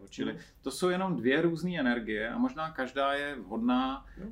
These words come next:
Speaker 1: na nějaký typ osobnosti,
Speaker 2: No.
Speaker 1: nebo každá je vhodná na nějakou fázi, eh, budování firmy, jo. Ale, eh, jak jsi říkal, že, eh, Das Gestell, eh, nebo jako, že se to takhle dělá, tak se to takhle bude dělat plošně,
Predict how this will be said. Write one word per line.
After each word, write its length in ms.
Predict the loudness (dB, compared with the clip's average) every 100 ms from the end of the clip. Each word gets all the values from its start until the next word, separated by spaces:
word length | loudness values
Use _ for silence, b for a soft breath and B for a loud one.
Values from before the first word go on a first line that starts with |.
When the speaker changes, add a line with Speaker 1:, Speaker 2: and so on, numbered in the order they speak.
| -4
Speaker 1:
na 400 | 0 2 4 6
nějaký 300 | 4 4 0
typ 180 | -2
osobnosti, 720 | -4 -4 -2 -2 -4 -2 0 0
Speaker 2:
No. 60 |
Speaker 1:
nebo 180 | 0 -2
každá 260 | -4 -2 -2
je 60 |
vhodná 280 | 0 0 2
na 80 | 2
nějakou 320 | 0 -2 -6
fázi, 680 | -2 0 0 -2 -4 -4 -4
eh, 120 | -6
budování 460 | -4 -4 -2 -2 -4
firmy, 360 | -4 -4 -4 -6
jo. 180 | -10 -18 B B B -10
Ale, 360 | -4 0 0 -2 -10 -20 -14
eh, 240 | -8 -6 -4
jak 140 | -6 -8
jsi 180 | -6
říkal, 380 | -6 4 4 4
že, 120 | 2 -6 -8 -20 -18 -14
eh, 320 | -12 -10 -12 -14
Das 200 | -12 -12
Gestell, 380 | -10 -10 -4 -2
eh, 800 | -2 -4 -10 -8 -8 -8 -10 -12 -10
nebo 180 | -8
jako, 200 | -8 -8
že 100 | -14
se 140 | -14 -16
to 60 | -14
takhle 320 | -14 -6 -4
dělá, 320 | -2 0 0 0
tak 160 | -6
se 100 | -12
to 80 | -12
takhle 200 | -12 -12
bude 220 | -12 -10
dělat 260 | -6 -6 -8
plošně, 600 | -10 -12 -10 -8 -10